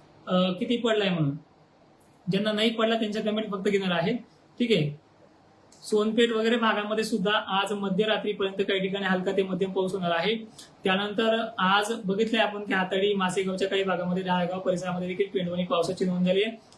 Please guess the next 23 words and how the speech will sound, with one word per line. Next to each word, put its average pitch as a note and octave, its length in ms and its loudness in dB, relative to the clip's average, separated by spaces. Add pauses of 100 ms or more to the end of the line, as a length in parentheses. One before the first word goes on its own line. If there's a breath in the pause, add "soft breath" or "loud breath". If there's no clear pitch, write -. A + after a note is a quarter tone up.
काही F#3+ 120 2
ठिकाणी G3 260 0
तो G3+ 100 2
अजूनही F#3+ 580 0 (460)
जोराने F#3 420 2
पडणार F#3 400 2
आहे, F3+ 260 0
याच्यामध्ये F#3 420 2
गफलत F#3+ 500 -2
नाहीये. F#3+ 320 2 (340 loud breath)
पण F#3 100 0
आज G#3 260 4
संध्याकाळी G#3+ 440 0
कुठे G#3 220 -2
कुठे G#3 260 0
सोळा F#3 260 -2
तारखेचा F#3+ 380 -2
पाऊस F#3 260 -2
असेल F#3+ 200 2
हे F#3 60 0
देखील F3+ 260 0
पाहून G3+ 280 0
घेऊया F#3 220 0